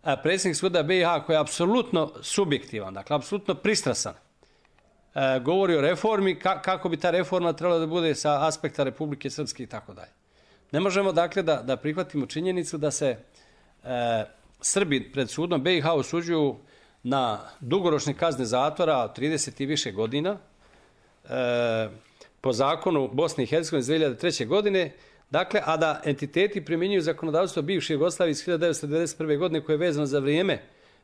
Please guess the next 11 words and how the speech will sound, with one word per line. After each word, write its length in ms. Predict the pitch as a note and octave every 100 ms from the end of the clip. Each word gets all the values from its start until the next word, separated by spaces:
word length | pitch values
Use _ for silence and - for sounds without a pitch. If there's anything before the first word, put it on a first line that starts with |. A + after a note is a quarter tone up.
| -
počinjenja 520 | D#3+ D#3 D#3 D#3+ F3
krivičnog 460 | - D#3 D3+ C3+ A#2
djela. 200 | G2+ D2+ - _ _ -
Onda 200 | C3+ C#3
je 80 | B2+
tu 100 | D3+
pitanje 400 | D#3+ D#3 E3+ D3
principa 480 | C#3 A#2+ D3+ D3
primjene 340 | C#3+ D#3+ C3+ B2
blažeg 360 | B2+ B2+ G#2+
zakona, 540 | G2 C3 E3 E3 B2+